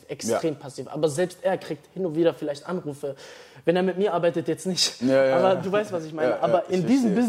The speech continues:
Speaker 1: Business, was ich mache, haben wir die Möglichkeit, mit sehr vielen Tools zusammenzuarbeiten, die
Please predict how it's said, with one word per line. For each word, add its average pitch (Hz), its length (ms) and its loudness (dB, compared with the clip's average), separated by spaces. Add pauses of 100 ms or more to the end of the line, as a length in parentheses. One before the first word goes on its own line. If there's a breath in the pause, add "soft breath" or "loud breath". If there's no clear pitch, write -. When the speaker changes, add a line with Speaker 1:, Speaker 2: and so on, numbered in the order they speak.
Speaker 1:
Business, 170 80 -2
was 175 200 0
ich 233 220 -2
mache, 180 440 0 (280 loud breath)
haben 208 300 2
wir 202 80 2
die 190 80 0
Möglichkeit, 214 460 -2
mit 165 120 0
sehr 196 200 0
vielen 196 260 -2
Tools 233 360 -4 (300 soft breath)
zusammenzuarbeiten, 202 960 0
die 170 160 -6